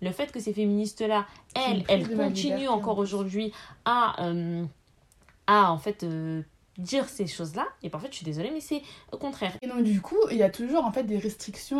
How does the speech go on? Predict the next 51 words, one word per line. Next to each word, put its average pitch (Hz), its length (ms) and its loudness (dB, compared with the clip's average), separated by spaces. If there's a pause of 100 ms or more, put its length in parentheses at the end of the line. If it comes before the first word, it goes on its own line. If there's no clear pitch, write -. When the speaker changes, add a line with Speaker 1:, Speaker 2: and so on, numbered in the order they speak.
Speaker 2:
envers 196 300 0
la 190 120 -2
femme 247 300 -2
si 240 140 -4
elle 214 100 0
embrasse 202 320 -2
sa, - 160 -6
si - 140 -10
elle 214 80 -2
embrasse 196 240 -2
sa 196 100 -6
féminité, 190 320 -4
et 233 40 -12
cetera. - 300 -8
Et 208 40 -8
ça, 262 80 -8
c'est 240 100 -6
grave 226 200 -2
problématique, 214 720 -6
et 220 60 -6
d'autant 214 240 -4
plus 330 220 -8
que, 226 180 -6
en 214 60 -6
fait, 269 240 -2
on 214 140 -4
le 196 180 -2
constate 202 420 -6
encore 233 220 -6
à 220 80 0
l'heure 208 160 -2
d'aujourd'hui. 196 480 -4 (120)
Par 202 120 -4
exemple, 214 340 -4 (100)
euh, 175 440 -2
encore 185 260 -6
une 185 100 -4
fois, 277 220 -2 (380)
on 208 160 0
prive, 254 560 -4
euh, 175 760 -2 (120)
bah, 180 260 0
l'année 180 240 0
dernière, 190 380 -4
il 190 80 -2
me 185 40 -6
semble, 240 240 -6
on 202 80 -2
a 180 80 -4
privé, 220 540 -4
euh, 175 120 2